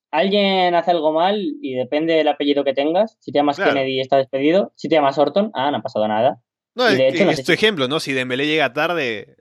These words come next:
Speaker 2: suspendido o, o no convocado, pero si Messi llega tarde, dice, "No, que, que venga a la hora que quiere", ¿no? A la hora que él viene
Speaker 1: Claro.
Speaker 2: empezamos.
Speaker 1: <laughs> Pues es que eso pasa con Lesnar.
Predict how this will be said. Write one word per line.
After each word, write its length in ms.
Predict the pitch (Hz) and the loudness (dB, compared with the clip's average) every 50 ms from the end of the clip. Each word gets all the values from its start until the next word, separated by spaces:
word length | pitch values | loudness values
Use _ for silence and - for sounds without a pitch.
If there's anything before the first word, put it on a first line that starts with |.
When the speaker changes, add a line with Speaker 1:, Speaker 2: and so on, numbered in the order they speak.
| 101 | -20
Speaker 2:
suspendido 640 | 95 - 151 131 - 131 117 123 165 175 160 131 117 | -12 -8 -8 -8 -8 -8 -6 0 2 4 4 4 2
o, 400 | 113 110 104 98 101 107 101 - | 2 0 -2 -4 -6 -8 -10 -10
o 160 | - - 117 | -10 -10 -6
no 160 | 123 135 135 | -4 -4 -2
convocado, 480 | 135 151 131 117 110 - 190 185 143 120 | -2 -2 -2 -2 -2 0 2 2 2 2
pero 120 | 117 113 | 0 -4
si 140 | 110 - 135 | -6 -6 -4
Messi 240 | 139 165 170 - 190 | -2 -2 -2 0 0
llega 240 | 180 175 190 175 - | 2 2 2 2 2
tarde, 200 | - 202 214 185 | 2 0 0 0
dice, 160 | 165 135 147 | -2 -2 -2
"No, 200 | 147 185 180 135 | -2 -2 -2 -2
que, 240 | 120 127 113 117 113 | -2 -4 -6 -8 -8
que 120 | - 139 135 | -8 -4 -4
venga 180 | 151 180 185 | -2 0 2
a 40 | 175 | 2
la 80 | 143 135 | 4 4
hora 100 | 143 127 | 4 2
que 100 | 110 104 | 0 -2
quiere", 220 | 101 139 143 117 101 | -4 -4 -4 -4 -4
¿no? 80 | 110 | -4
A 40 | 127 | -2
la 80 | 143 156 | 0 0
hora 160 | 190 190 165 | 0 0 0
que 80 | 160 180 | 0 0
él 80 | 170 | 0
viene 200 | 175 220 220 220 | 0 0 0 0
Speaker 1:
Claro. 140 | 220 190 175 | 0 2 2
Speaker 2:
empezamos. 380 | 156 127 131 120 107 104 - _ _ _ _ _ _ _ _ _ _ _ _ _ | 2 0 -2 -4 -10 -16 -20 _ _ _ _ _ _ _ _ _ _ _ _ _
Speaker 1:
<laughs> 500 | - - - - - - 320 277 196 - - - - - - - | -20 -18 -18 -10 -8 -4 -2 -2 -2 -4 -8 -18 -20 -20 -20 -8
Pues 180 | - 151 147 - | -6 -4 -2 -2
es 100 | 170 165 | -2 0
que 80 | - 196 | 0 0
eso 160 | 180 214 202 | 0 0 0
pasa 200 | 208 196 175 143 | 2 2 2 2
con 120 | 139 135 143 | 2 0 2
Lesnar. 340 | 190 220 208 156 127 117 | 0 0 -2 -2 -4 -6